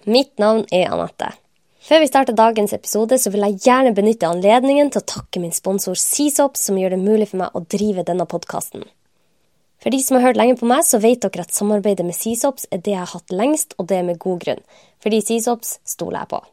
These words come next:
Du skal ikke måtte holde pusten når du vasker hjemme. Seasops er en norskutviklet serie vaskemidler og såper som tar inneklima på rent alvor, uten evighetskjemikalier. Grunnleggeren av serien, hun Caroline Heyerdahl,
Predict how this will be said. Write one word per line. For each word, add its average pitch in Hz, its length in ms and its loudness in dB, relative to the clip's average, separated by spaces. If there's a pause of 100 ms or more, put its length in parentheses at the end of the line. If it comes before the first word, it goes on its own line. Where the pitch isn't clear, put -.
(680)
Du 254 80 -2
skal 330 320 2
ikke 247 160 0
måtte 208 220 0
holde 220 180 2
pusten - 320 -6
når 180 140 -4
du - 80 -8
vasker 175 320 -6
hjemme. 175 240 -8 (260)
Seasops 294 640 0
er 196 140 -4
en 196 160 0
norskutviklet 254 580 -2
serie 208 320 2
vaskemidler 202 540 -4
og - 80 -8
såper 202 340 -6
som 196 240 -2
tar 208 320 0
inneklima 202 640 0
på 175 240 -2
rent 175 320 0
alvor, 165 400 -4 (480)
uten 254 560 -2
evighetskjemikalier. 170 1120 -4 (840)
Grunnleggeren 277 560 4
av 202 160 0
serien, 190 460 2
hun 190 100 -8
Caroline 202 480 0
Heyerdahl, 185 540 -2